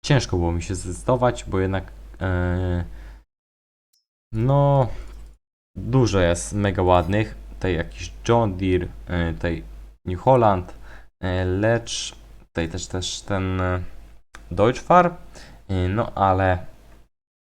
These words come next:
no ale te ciągniki będziemy mieli w przyszłości jako większe ciągniki, więc te marki w przyszłości, tak samo Fendt, J C B, mm,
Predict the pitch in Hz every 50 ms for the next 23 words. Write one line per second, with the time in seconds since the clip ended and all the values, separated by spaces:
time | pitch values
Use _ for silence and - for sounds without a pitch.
0 | _ - 95 95 95 95 95 98 113 127 - - - - 101 107 113 110 113 117
1 | 117 117 117 117 117 117 117 - - - - - - - _ _ _ _ _ _
2 | _ _ _ _ _ _ _ _ - 147 143 - - 135 127 131 135 - - 127
3 | 123 117 104 117 120 123 117 107 104 113 110 - - - 110 - - 135 143 139
4 | 117 - - - - - 85 82 80 - 82 85 82 - 87 87 90 90 87 87
5 | 85 95 123 139 123 - - - 85 80 82 82 - - - - - - - -
6 | - - - - - - _ _ _ _ - 101 98 95 90 87 82 82 - 95
7 | 98 92 90 90 - - - 104 107 104 101 101 104 - - 95 90 - - -
8 | - - - - - _ - - - - - - - 139 139 127 - - - 117
9 | - 98 87 - - - 82 80 80 85 - - - 120 123 117 113 110 - -
10 | - - - - - - _ _ _ _ - 90 98 92 90 92 - - 98 90
11 | 101 113 120 120 117 113 - - - - - - - _ _ _ _ - 87 90
12 | 87 87 87 87 87 87 87 87 87 87 85 -